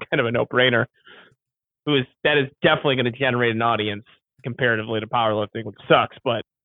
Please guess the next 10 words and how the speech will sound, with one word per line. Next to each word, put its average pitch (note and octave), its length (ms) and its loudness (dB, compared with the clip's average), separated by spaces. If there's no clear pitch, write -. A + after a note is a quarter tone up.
slap F3+ 240 2
fighting C3 260 2
is A2+ 100 -6
kind A#2+ 180 -2
of G#2+ 60 -8
a A2 60 -10
thing A2+ 240 -6
now. A#2 160 -10
All F3 100 4
right. D#3 220 2